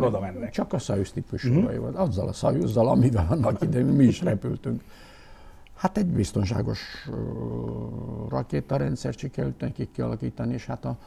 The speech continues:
Speaker 1: Szajuz is, ö, megállt a helyét. A kínaiak pedig még csak a saját űrhajósokért
Speaker 2: Mhm.
Speaker 1: viszik, tehát most mindenki ott áll sorba, hogy, hogy, hogy lehet az oroszokkal együtt repülni.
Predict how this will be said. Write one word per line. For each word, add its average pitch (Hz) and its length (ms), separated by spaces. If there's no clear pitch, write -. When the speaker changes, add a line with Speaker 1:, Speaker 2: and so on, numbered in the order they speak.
Speaker 1:
Szajuz 110 420
is, - 320
ö, 120 380
megállt 101 380
a 113 60
helyét. - 440
A 117 260
kínaiak 143 720
pedig 131 340
még 135 240
csak - 240
a - 100
saját - 420
űrhajósokért 104 680
Speaker 2:
Mhm. 143 100
Speaker 1:
viszik, 123 420
tehát 95 260
most 135 280
mindenki 107 580
ott 117 260
áll 85 100
sorba, 156 400
hogy, 117 200
hogy, - 180
hogy - 180
lehet 107 200
az 113 140
oroszokkal 98 480
együtt 92 260
repülni. - 440